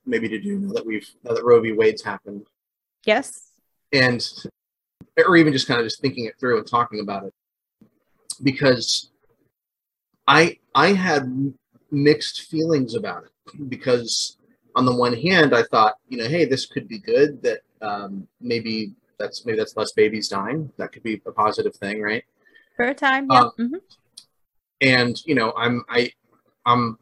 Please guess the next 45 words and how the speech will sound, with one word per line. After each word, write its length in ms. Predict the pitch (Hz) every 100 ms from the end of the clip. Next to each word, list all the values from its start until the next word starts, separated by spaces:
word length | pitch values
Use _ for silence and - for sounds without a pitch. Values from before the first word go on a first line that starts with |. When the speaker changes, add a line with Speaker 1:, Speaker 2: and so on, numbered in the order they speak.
| _
Speaker 1:
kinda 220 | - 156 139
libertarian, 1040 | 139 135 135 139 135 135 135 131 131 135
s-, 240 | 123 - -
swaying 500 | - - 139 131 131
back 240 | 123 120 123
and 100 | 113
forth 400 | 127 120 120 _
with 220 | 120 117 _ -
anarchism 540 | 127 127 120 123 117 120
sometimes. 600 | 120 117 113 117 127 -
<laughs> 40 | - - _ -
So 160 | 156
I, 180 | 143 131 - 131
I 140 | 147 139
have 220 | 139 131
some 160 | 135
mixed 200 | 127 -
feelings 300 | - 127 120
about 260 | 113 113 113
government 320 | 123 120 120
intervention. 760 | 113 110 113 120 127 123 123 139 _ _ _ _ -
Um, 380 | 113 107 104 104 _ _ -
but 140 | 139
it 160 | 131 -
seems 300 | - 151 127
to 100 | 131
me 160 | 131 131
that 100 | 120
if 140 | -
you're 80 | 113
going 220 | 127 127
to 60 | 110
have 200 | 120 113
a 60 |
government, 420 | 107 117 110 117 117
one 120 | 117
of 60 | 110
the 60 |
things 260 | 107 113 110
they 80 | 107
probably 300 | 120 110 107
ought 200 | 107 -
to 80 | -
prevent 440 | 110 113 110 110 107
is, 400 | 101 101 -